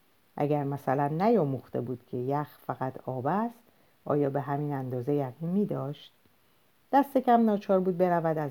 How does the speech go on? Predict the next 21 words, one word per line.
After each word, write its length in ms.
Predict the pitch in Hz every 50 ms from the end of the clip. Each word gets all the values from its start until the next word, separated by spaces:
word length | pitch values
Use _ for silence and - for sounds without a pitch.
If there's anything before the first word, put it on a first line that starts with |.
| - -
نزدیک 400 | 143 139 131 123 - - - 151
مطالعه 520 | 143 131 - - 135 127 123 123 123 123
کند 380 | 120 - - 139 147 147 147 - - _ _ _ _ _ _
آب 240 | - 240 262 254 254
چگونه 420 | - - 185 165 165 156 151 165
منجمد 640 | 190 196 190 180 170 156 170 160 156 156 151 151 151 - 147
و 120 | 139 139
دوباره 420 | 123 135 127 131 131 127 127 139 139
ذوب 340 | 127 131 143 139 123 -
می‌گردد. 540 | - - 120 - - - - - - - - - _ _ _ _ _ _ _ _ _ _ _ _ _ _ _ _
صوفی 460 | _ - - - 302 - - 285 262 226
بار 300 | 202 202 196 190 190 185
دیگر 380 | 170 170 151 160 165 160 165
سعی 300 | 160 - - 175 160 156
کرد 220 | 156 - 151 151 151
شعور 400 | - - - 143 147 151 156 151
خود 300 | - - 135 139 139 147
را 80 | 139
به 140 | 123 131 123
کار 260 | - - 135 127 127
اندازد 500 | 117 113 117 123 - - - - 95 92